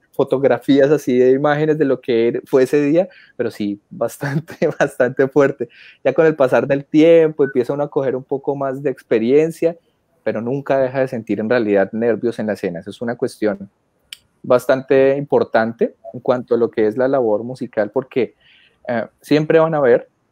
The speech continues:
estos nervios en la escena, cu-, sobre todo en especial cuando tocas como solista, porque pues toda la atención está sobre ti, pero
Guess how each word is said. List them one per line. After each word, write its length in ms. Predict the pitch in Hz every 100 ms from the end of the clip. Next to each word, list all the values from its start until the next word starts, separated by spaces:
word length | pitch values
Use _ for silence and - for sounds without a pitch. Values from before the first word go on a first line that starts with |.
| 110
estos 240 | - 123
nervios 380 | 135 120 131 127
en 100 | 131
la 60 |
escena, 280 | 113 117 113
cu-, 240 | 127 113 -
sobre 240 | 117 104
todo 320 | - 147 156
en 80 | 170
especial 520 | 147 - 110 139 147
cuando 240 | 156 147 113
tocas 280 | 101 117
como 220 | - 135 123
solista, 400 | 104 107 - -
porque 240 | - 110
pues 180 | - -
toda 200 | - 123
la 60 | 139
atención 380 | 123 110 107
está 200 | 107 -
sobre 240 | 113 120 107
ti, 260 | - 160 - _ _ _ _ _ _ _ _
pero 540 | 165 170 170 175 202